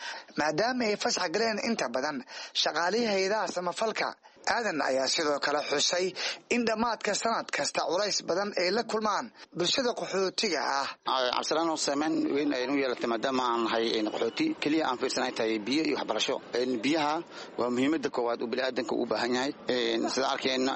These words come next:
Speaker 2: een, biyahan biyo la'aan aan soo saamaysay. Waayo, tuubooyinka markaan tagno, een, badanaa biyo ma haysano. Biyo ma lahan. Biyaheenna, een, way yar yihiin.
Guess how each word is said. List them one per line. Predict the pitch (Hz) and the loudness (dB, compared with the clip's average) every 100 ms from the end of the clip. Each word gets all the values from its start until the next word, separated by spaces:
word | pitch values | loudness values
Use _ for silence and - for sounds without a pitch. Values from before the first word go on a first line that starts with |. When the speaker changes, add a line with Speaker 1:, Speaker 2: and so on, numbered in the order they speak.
| 131 | 0
Speaker 2:
een, | 120 113 | 0 0
biyahan | 110 143 131 131 240 | 0 0 2 0 0
biyo | - 139 | 0 2
la'aan | 135 131 | 2 2
aan | 120 | 0
soo | - | 0
saamaysay. | 117 117 113 104 147 - | 0 0 0 0 -2 0
Waayo, | 120 131 | 0 0
tuubooyinka | - - 139 165 147 | 0 2 2 2 2
markaan | - 139 | 2 0
tagno, | 135 135 143 - | 0 0 0 0
een, | 127 123 120 120 - - - 117 | 0 0 0 -2 -4 -8 -8 0
badanaa | 139 127 113 - 180 180 - | 0 2 0 -2 -8 -8 -2
biyo | 131 143 | 0 2
ma | 120 | 0
haysano. | 107 107 95 - 104 | 0 -2 -4 -10 -4
Biyo | 131 | 0
ma | 147 | 0
lahan. | 135 131 143 | 0 -2 -2
Biyaheenna, | 113 156 147 139 139 135 | 0 2 2 2 2 2
een, | 117 117 117 - | 2 2 0 0
way | 123 | 2
yar | 143 | 2
yihiin. | 147 147 | 4 4